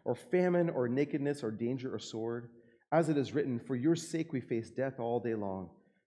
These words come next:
We are considered as sheep to be slaughtered.'" You can hear the difficulty in that. "No, in all these things we are more the, than conquerors." How? "Through him who loved us." So I,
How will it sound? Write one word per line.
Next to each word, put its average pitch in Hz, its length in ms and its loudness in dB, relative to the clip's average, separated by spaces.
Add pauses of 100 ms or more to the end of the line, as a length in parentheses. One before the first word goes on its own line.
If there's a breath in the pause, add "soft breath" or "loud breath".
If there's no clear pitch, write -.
(120)
We 127 80 4
are 120 40 2
considered 131 520 -2
as 110 140 -6
sheep 143 300 -8
to 120 60 -16
be 123 80 -4
slaughtered.'" 90 480 -6
You 95 60 -12
can 98 160 -12
hear 104 180 -4
the 92 100 -6
difficulty 98 520 -10
in 90 100 -10
that. 95 160 -12 (540)
"No, 139 580 2 (200 loud breath)
in 139 180 0
all 185 260 2
these 214 220 -2
things 175 220 -2
we 151 100 2
are 135 80 2
more 156 340 0
the, 170 160 0 (140)
than 131 220 0
conquerors." 104 760 -4 (440)
How? 180 420 -4 (480)
"Through 139 200 0
him 160 300 0
who 147 140 -2
loved 110 300 -4
us." - 320 -14 (580 loud breath)
So 170 140 4
I, 170 100 6